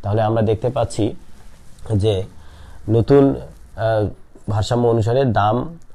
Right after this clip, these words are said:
আগে ছিল পি নট, পরে হলো পি ওয়ান, অর্থাৎ দাম কমে গি-, কমে গিয়েছে। এর ফলে মুদ্রাস্ফীতি নিয়ন্ত্রণে আসবে এভাবে। এখানে ব্যাখ্যাটা দেয়া আছে,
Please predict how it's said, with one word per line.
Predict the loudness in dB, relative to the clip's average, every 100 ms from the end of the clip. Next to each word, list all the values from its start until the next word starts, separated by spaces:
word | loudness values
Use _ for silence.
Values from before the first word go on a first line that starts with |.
| -12 -2
আগে | 0 2 2 2
ছিল | 0 0
পি | 2 2
নট, | 2 2 -2 -4
পরে | 0 2
হলো | 2 2 0 -2 -16 -20 -4
পি | 0
ওয়ান, | 0 -2 -8 -16 -20 -20 -20 -8
অর্থাৎ | -6 -2 0
দাম | 0 -2
কমে | -2 0 0
গি-, | 0 -4 -8
কমে | -4 -2 -2
গিয়েছে। | -4 -6 -12 -20 -20 -20 -20 -20 -20 -20 -4
এর | -2
ফলে | 0 -2 -2
মুদ্রাস্ফীতি | 0 0 2 0 0 -4 -2 -4 -6 -14 -2
নিয়ন্ত্রণে | 0 2 -2 -4
আসবে | -4 -6 -6
এভাবে। | -8 -10 -14 -16 -20 -20 -20 -20 -8
এখানে | -4 0 0
ব্যাখ্যাটা | 0 -2 -2 -2
দেয়া | -2 -4
আছে, | -4 -6